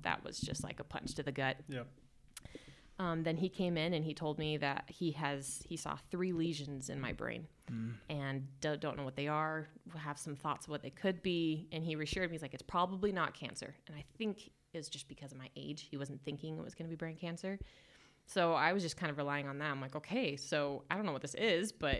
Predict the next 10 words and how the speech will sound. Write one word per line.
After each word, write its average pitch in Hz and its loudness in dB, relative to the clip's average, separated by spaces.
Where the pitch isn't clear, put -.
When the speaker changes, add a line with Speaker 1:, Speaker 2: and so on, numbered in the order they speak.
Speaker 1:
it's - -12
not 175 2
cancer, 247 8
<laughs> - 8
so - 4
we're 269 6
good." 254 12
And 185 8
kept 214 6
going. 240 6